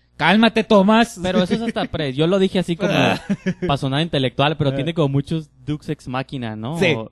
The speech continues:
Speaker 2: sea, Dios sale de la máquina, que es este
Speaker 1: Sí. Demasiado,
Speaker 2: recurso,
Speaker 1: diría yo.
Speaker 2: recurso narrativo que para los que no saben es cuando pareciera que el guionista no sabe cómo resolver la historia,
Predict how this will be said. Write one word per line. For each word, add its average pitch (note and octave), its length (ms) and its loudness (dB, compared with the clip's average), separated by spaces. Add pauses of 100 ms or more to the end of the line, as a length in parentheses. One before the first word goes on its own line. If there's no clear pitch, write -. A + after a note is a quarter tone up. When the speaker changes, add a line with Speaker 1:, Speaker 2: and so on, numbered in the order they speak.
(160)
Speaker 2:
sea, A#2 200 -4
Dios B2+ 320 0
sale D3 280 -4
de C#3+ 100 -4
la A#2+ 100 -6
máquina, B2 420 -8
que B2 120 -10
es B2 60 -8
este C#3+ 360 -8 (360)
Speaker 1:
Sí. C3 80 -10
Demasiado, D#3+ 500 0
Speaker 2:
recurso, C#3 180 -2
Speaker 1:
diría B2+ 200 -6
yo. D3+ 60 0
Speaker 2:
recurso G3+ 360 2
narrativo D#3+ 600 2
que A#2 200 -6
para A2 240 -6
los A2 160 -8
que B2 60 -8
no B2+ 80 -6
saben D3 300 -2
es C#3 240 -6 (600)
cuando C3+ 480 0
pareciera C#3 540 -4
que D#3 100 -6
el C#3+ 100 0
guionista C3+ 440 -2
no D3 100 0
sabe C#3+ 260 -2
cómo D3 220 -4
resolver A#2+ 380 -4
la C3 60 -6
historia, C#3+ 420 -4